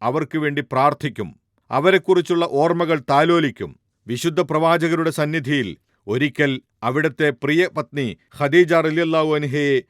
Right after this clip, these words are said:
അവരുടെ വിയോഗശേഷം സ്മരിക്കപ്പെട്ടപ്പോൾ പ്രവാചകർ പറഞ്ഞു, "അവരുടെ സ്നേഹം എനിക്ക് ഓശാരമായി നൽകപ്പെട്ടിരിക്കുന്നു" എന്ന്. ഒരിക്കൽ ഖദീജ റളിയല്ലാഹു അൻഹയുടെ ഗുണഗണങ്ങൾ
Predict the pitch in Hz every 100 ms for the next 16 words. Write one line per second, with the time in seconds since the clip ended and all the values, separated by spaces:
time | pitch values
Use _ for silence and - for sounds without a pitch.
0 | _ - 104 123 147 151 139 139 175 175
1 | 165 160 139 147 135 143 151 160 - 139
2 | 151 131 113 117 80 - _ _ _ 110
3 | 120 135 139 143 127 135 135 120 76 -
4 | _ 98 117 139 151 147 147 151 151 139
5 | 117 _ - 123 147 147 160 - 143 165
6 | 185 185 180 165 156 139 143 139 160 135
7 | 147 131 143 131 131 - 104 87 67 _
8 | _ _ 98 123 131 143 135 - _ -
9 | 131 156 160 165 160 165 165 165 165 165
10 | 151 160 165 143 160 180 170 165 160